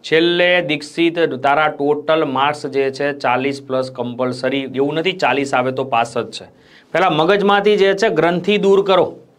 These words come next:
કે ભાઈ મેરિટ જે છે, માની લો ફર્સ્ટ વ્યક્તિ છે એનું મેરિટ સિક્સટી ફાઈવ છે,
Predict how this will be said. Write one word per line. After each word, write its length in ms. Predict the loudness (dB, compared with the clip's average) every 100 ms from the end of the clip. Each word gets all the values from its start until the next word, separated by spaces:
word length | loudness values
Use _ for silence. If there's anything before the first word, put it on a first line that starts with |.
| _ _ _ -20 _ _
કે 100 | 0
ભાઈ 180 | 2 2
મેરિટ 680 | 2 2 4 4 4 4 2
જે 220 | 4 2
છે, 140 | 2 2
માની 280 | 2 2
લો 100 | 2
ફર્સ્ટ 400 | 0 2 0 2
વ્યક્તિ 380 | 0 0 0 -4
છે 140 | 0 0
એનું 280 | 0 0
મેરિટ 240 | 0 0 -2
સિક્સટી 420 | -6 -10 -2 -2
ફાઈવ 280 | 0 -2 -2
છે, 140 | -8